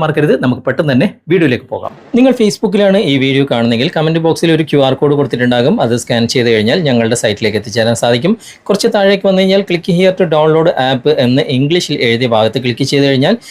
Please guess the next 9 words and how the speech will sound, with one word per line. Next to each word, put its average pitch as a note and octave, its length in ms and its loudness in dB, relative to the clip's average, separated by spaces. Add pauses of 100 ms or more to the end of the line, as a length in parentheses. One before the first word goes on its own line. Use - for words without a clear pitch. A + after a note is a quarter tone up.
(220)
ഈ A#3+ 80 4
ഒരു A3 160 4
ആപ്ലിക്കേഷൻ G3 400 -2 (100)
കാണാം, D#3 240 0 (140)
ഡൗൺലോഡ് B2 380 0
ചെയ്യാം. G2+ 180 -2 (280)
ഇനി G#3 140 2
നിങ്ങൾ G#3 160 2 (100)
YouTube-ലാണ് E3 640 2